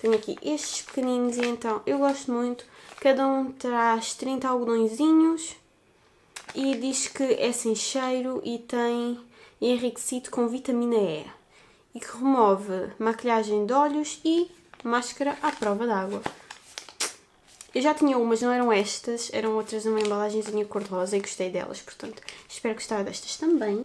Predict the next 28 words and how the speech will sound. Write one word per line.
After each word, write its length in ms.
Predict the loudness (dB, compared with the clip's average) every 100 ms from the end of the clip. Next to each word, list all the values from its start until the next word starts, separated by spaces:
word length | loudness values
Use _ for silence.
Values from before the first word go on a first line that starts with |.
| -2
Algo 360 | 2 4 4 4
que 100 | 2
eu 60 |
também 260 | 6 6 6
já 120 | 2
estava 360 | 0 0 2 2
a 40 |
precisar 440 | 0 -2 0 2
há 80 | 4
algum 300 | 4 4 4
tempo 420 | 4 4 4 0 -6 -10 -18 -8
são 460 | -2 2 2 2 0
estas 460 | 0 0 0 -2 -2 -2
luvinhas, 480 | 0 0 0 0 0
elas 240 | 0 -2
custaram 420 | -6 -4 0 0
três 320 | 0 0 2
euros 380 | 2 2 0 -4 -12 -20 -20 -10
e 100 | -8
são 260 | -2 4 4
as 240 | 4 2
Heat 220 | 0 2
Resistant 540 | 2 2 2 2 0 0
Gloves, 720 | 0 4 4 2 -2 -10 -8
que 60 | -6
são 220 | -4 -4
aquelas 500 | -6 -2 0 0 -2 -4
luvas, 460 | -6 0 0 -2